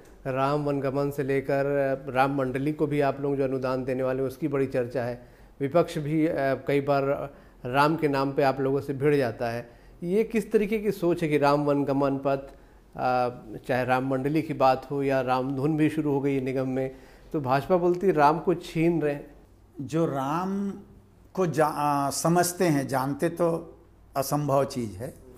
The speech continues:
Speaker 2: कोई ये कहे कि मैं जानता हूँ, ये तो गलत है, क्योंकि रामायण की, अ, चौपाई है एक, "जानत तुम्हें ही तुम्हें ही हो जावा।" तो राम को जो जानेगा वो बताने के लिए नहीं आएगा, उसमें समा जाएगा।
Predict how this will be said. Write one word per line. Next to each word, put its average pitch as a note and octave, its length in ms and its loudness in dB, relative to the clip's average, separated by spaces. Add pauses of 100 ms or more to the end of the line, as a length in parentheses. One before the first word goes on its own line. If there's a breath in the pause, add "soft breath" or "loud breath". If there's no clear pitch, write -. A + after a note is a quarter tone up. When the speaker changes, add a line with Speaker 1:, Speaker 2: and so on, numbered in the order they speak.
(360 loud breath)
Speaker 2:
कोई C#3+ 200 0
ये D3+ 120 4
कहे D3+ 280 0
कि D#3 100 -6
मैं D3+ 160 -2
जानता C3 380 -2
हूँ, C#3+ 140 -2
ये B2+ 80 -6
तो C3 140 -12
गलत G#2+ 300 -10
है, - 160 -20 (720 soft breath)
क्योंकि C3+ 280 -4
रामायण C#3 480 0
की, D3+ 400 -6 (640)
अ, A#2+ 640 -8
चौपाई D3 480 2
है C#3+ 160 0
एक, C#3+ 280 -6 (680 soft breath)
"जानत D3 720 0
तुम्हें D#3 300 2
ही E3+ 160 2
तुम्हें E3+ 420 2
ही D#3+ 80 2
हो A#2+ 200 -2
जावा।" G#2 360 -10 (640 soft breath)
तो C3 100 -2
राम D3 360 2
को F#3 160 0
जो F3+ 140 2
जानेगा E3+ 480 4
वो F3+ 100 2
बताने D3+ 460 0
के F3 100 -4
लिए F#3 120 0
नहीं F3 140 2
आएगा, E3 300 2
उसमें D#3+ 320 -4
समा C3 340 -6
जाएगा। G#2+ 380 -12